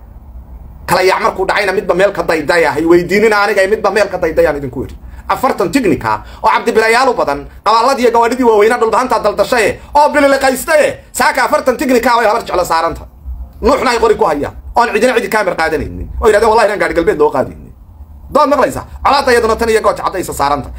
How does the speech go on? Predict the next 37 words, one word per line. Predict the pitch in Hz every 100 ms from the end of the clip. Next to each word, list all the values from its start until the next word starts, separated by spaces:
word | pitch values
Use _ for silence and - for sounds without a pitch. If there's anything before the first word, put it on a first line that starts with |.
| -
Arabna | 214 214
indhuhu | 240 233 233
dhiig | 226 214
ka | 214
keenay. | - 113 87 -
Waa | 170
kuwa | - 160
shan | - 185
gaari. | 151 127 131 - - - - - -
Way | 170
maqlayaan. | 185 165 143 117 -
Been | 180 185
haddaan | 170 175
ka | 170
sheegayo, | 175 156 165
ugaasku | 170 - 139
ha |
soo | 127 151
hadlo. | 123 - - - -
Shan | - 202 190
gaari, | 156 156 156 - -
wadatashi | 170 160 208 -
bay | 180
ku | 160
jiraan | - 156
oo | 170
gudaha | 165 147
ay | 135
ku |
jiraan. | 131 - - - - -
Qoladii | 202 226
habar | 208 220
jeclona | - 185
wadatashi | 208 170 226 -
bay | 175
ku | -
jiraan. | - 113